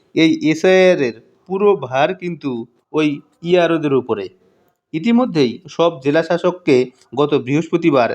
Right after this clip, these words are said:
এগারো সেপ্টেম্বর সিইও অর্থাৎ চিফ ইলেকশন অফিসারের অফিস থেকে জানানো হয়েছে যে দুই হাজার দুই সালের এসআইআর তালিকার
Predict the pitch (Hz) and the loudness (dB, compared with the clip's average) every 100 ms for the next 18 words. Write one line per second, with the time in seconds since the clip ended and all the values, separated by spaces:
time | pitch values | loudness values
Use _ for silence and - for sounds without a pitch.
0 | - 135 151 170 170 143 143 127 104 101 | -2 0 0 -2 -4 -8 -6 -6 -6 -6
1 | - _ _ - 185 190 180 127 113 156 | -12 _ _ -4 -2 2 4 2 0 -4
2 | 160 - 185 - - 196 190 - 160 170 | -4 -4 -6 -8 -4 -4 -2 0 0 0
3 | 180 165 139 147 156 160 156 - 123 170 | -2 -2 -2 -2 2 2 0 -4 -6 -6
4 | 165 180 135 117 - _ _ 123 139 151 | -4 -2 0 -4 -8 _ _ -4 -2 0
5 | 165 147 143 143 131 113 101 - _ _ | 0 0 0 -2 -4 -4 -6 -12 _ _
6 | 127 170 185 190 151 131 180 180 190 190 | 0 2 2 2 0 -4 -6 -4 2 2
7 | 190 147 143 170 165 165 131 139 147 | 2 -2 0 2 2 0 -4 -4 -6